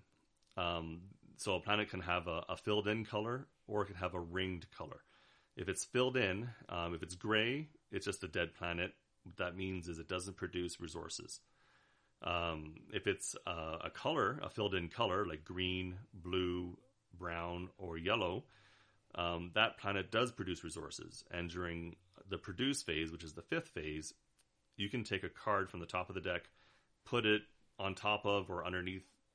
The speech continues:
that planet to show that that planet has a resource. And that resource will be consumed during the, um, the consume phase. Um,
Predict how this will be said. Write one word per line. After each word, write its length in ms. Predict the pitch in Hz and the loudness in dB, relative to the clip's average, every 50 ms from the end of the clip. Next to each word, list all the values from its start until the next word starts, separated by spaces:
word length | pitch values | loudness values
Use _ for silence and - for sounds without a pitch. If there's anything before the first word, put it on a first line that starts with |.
| _ _ - | _ _ 0
that 260 | 92 90 90 - - - | 2 2 2 0 -4 -4
planet 320 | - 117 113 104 92 87 - | 0 2 2 4 2 0 -2
to 80 | - | -6
show 220 | 95 - - 98 92 | -4 -2 0 0 0
that 120 | 92 85 | 0 2
that 180 | 98 98 98 - | 0 0 0 0
planet 240 | - 95 92 92 85 | 0 -2 0 0 -2
has 140 | 85 85 85 | -4 -4 -4
a 60 | 82 | -4
resource. 500 | 82 82 78 90 76 65 - - - - - - - - - - - - - - - | -6 -6 -6 -6 -6 -6 -6 -8 -10 -10 -12 -18 -20 -20 -20 -20 -20 -20 -18 -8 0
And 100 | 90 95 | 2 4
that 140 | 98 92 | 4 4
resource 520 | 95 90 82 92 90 87 85 - - - - - | 4 2 2 4 4 2 2 0 -2 -6 -8 -8
will 100 | - 95 | -8 -6
be 180 | 82 82 87 85 | -4 -4 -4 -4
consumed 640 | - - 95 87 - - 92 90 90 87 85 82 76 | -4 -6 -8 -6 -4 -2 0 2 2 0 0 -4 -6
during 300 | 76 - 82 80 80 80 | -6 -4 -4 -4 -4 -4
the, 220 | 80 80 78 78 | -4 -4 -4 -6
um, 340 | 78 78 78 78 76 71 - - _ _ - - - | -6 -6 -6 -8 -10 -12 -14 -20 _ _ -20 -16 -16
the 60 | - | -12
consume 380 | - 92 82 - 98 95 87 | -10 -8 -6 -4 -2 -2 -2
phase. 320 | 82 82 73 65 - - - - _ _ _ _ _ _ _ _ _ _ _ _ _ _ _ _ _ - _ - - - - - - - - _ _ - | -4 -6 -8 -8 -10 -14 -16 -18 _ _ _ _ _ _ _ _ _ _ _ _ _ _ _ _ _ -20 _ -20 -20 -20 -20 -20 -20 -20 -20 _ _ 2
Um, 720 | - 95 95 92 92 90 90 90 87 90 92 92 92 - | 4 6 6 8 6 6 4 2 -2 -4 -4 -6 -8 -10